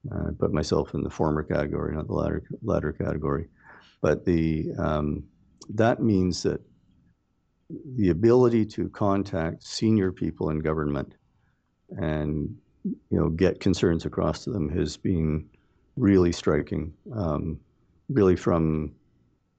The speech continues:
February onwards, uh, I've been really, um, encouraged by how easy it is to get in touch with senior people in the federal government, uh,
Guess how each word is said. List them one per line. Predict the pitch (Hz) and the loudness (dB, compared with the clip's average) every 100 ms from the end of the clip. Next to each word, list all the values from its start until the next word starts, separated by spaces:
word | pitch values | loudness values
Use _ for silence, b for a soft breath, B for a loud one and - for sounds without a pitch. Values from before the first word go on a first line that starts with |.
| - | 0
February | 113 98 92 80 | 2 4 2 2
onwards, | 80 82 78 73 71 - - - | 0 -2 -2 -6 -8 -14 -18 -10
uh, | 107 107 - - | -8 -6 -8 -6
I've | 82 78 80 - _ _ _ - | -2 -2 -6 -12 _ _ _ -4
been | 85 80 | 0 0
really, | 82 92 90 85 80 78 76 - | 2 2 4 2 0 -2 -6 -4
um, | 82 76 80 80 - _ _ - | -2 0 0 -4 -8 _ _ -2
encouraged | 87 82 98 82 73 | 0 2 2 2 2
by | 82 | 0
how | 82 80 | 2 2
easy | 87 85 80 | 0 0 0
it | |
is | 78 76 | 2 0
to | - | -2
get | 82 73 | 0 0
in | |
touch | 73 78 - | 0 -2 -2
with | - | -4
senior | - 76 78 | -2 -2 -2
people | - 78 90 | -4 -2 0
in | 73 | 0
the | 76 | 0
federal | 82 76 | 0 0
government, | 76 76 73 71 - _ b b b b b _ - | 0 -2 -2 -4 -6 _ b b b b b _ -6
uh, | 127 | -4